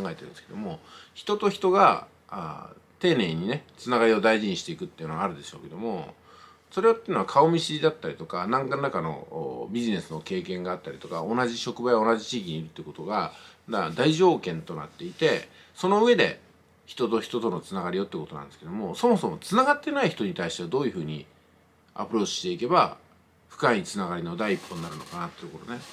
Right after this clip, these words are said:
こちらの方も、お、放送の方でこれからいろいろと、ほ-、ね、解きほぐしていきたいなと思うところの一つですよね。で、それからね、無料プレゼントがあるんだったら、別に有料プレゼントがあってもいいじゃないかっていうふうな発想ですよね。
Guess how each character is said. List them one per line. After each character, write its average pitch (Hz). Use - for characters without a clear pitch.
こ -
ち 165
ら 175
の 196
方 208
も、 87
お、 80
放 117
送 110
の 104
方 104
で -
こ -
れ 80
か 87
ら 78
い 90
ろ 90
い 90
ろ 85
と、 87
ほ-、 113
ね、 92
解 -
き 160
ほ 147
ぐ 147
し -
て -
い 80
き -
た -
い -
な 76
と -
思 73
う 71
と -
こ 170
ろ -
の -
一 -
つ 170
で -
す -
よ -
ね。 -
で、 127
そ 143
れ 175
か 180
ら 175
ね、 127
無 117
料 240
プ 240
レ 233
ゼ 214
ン 139
ト 104
が 104
あ 107
る 101
ん 87
だ 78
っ 71
た -
ら、 90
別 -
に 98
有 180
料 220
プ 208
レ 190
ゼ 135
ン 104
ト 90
が 85
あ -
っ -
て -
も 90
い 104
い -
じ 98
ゃ 92
な 82
い 80
か -
っ -
て -
い -
う -
ふ -
う -
な -
発 -
想 78
で -
す -
よ -
ね。 -